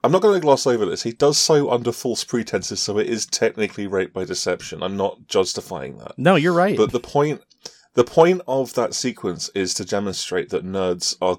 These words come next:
Speaker 1: excellent lovers because they never, they ha-, they only have all the time in the world to learn about, like, sex.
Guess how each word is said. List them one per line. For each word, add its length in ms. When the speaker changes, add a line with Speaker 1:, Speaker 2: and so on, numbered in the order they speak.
Speaker 1:
excellent 460
lovers 360
because 320
they 320
never, 380
they 140
ha-, 120
they 120
only 120
have 160
all 120
the 80
time 220
in 80
the 80
world 400
to 100
learn 300
about, 380
like, 260
sex. 520